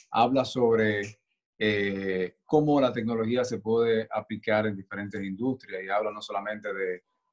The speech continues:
tú tener un robot personal en tu casa y que todo en tu casa esté automatizado y que hayan carros,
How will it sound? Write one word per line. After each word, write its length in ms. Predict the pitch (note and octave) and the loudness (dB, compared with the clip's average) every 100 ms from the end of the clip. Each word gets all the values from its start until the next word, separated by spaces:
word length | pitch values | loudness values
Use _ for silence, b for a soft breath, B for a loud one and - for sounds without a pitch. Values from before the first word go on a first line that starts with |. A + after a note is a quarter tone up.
| _ - | _ -10
tú 120 | A#2 | -2
tener 380 | A#2+ A2 A2 A2 | 0 2 2 2
un 220 | G#2+ G#2 | 0 -4
robot 340 | G#2 G2 G#2+ G#2+ | -4 -2 -2 -2
personal 640 | G#2+ G2+ F#2 G2+ G2+ F#2+ | -4 -2 0 2 2 0
en 140 | F#2 | -6
tu 100 | F2+ | -6
casa 480 | - G#2 G2+ - F#2 | 2 4 4 2 -2
y 60 | F2+ | -2
que 140 | F#2 | -6
todo 300 | F#2 G#2 A2 | -10 -2 0
en 80 | A2 | 0
tu 120 | G#2+ | -4
casa 320 | - G#2 - F2+ | 0 0 -2 -10
esté 220 | - G2+ | -6 -4
automatizado 1080 | G2 F#2+ G2+ F#2 - - G#2+ G#2+ G#2 G2+ F#2+ | -4 -6 -6 -6 -6 0 4 4 2 -2 -8
y 120 | F2+ | -10
que 140 | - F#2 | -4 0
hayan 400 | G#2 G#2+ G#2 F#2+ | 0 0 -4 -2
carros, 560 | G#2 G#2+ G#2 G#2 F#2+ | 2 2 2 -6 -10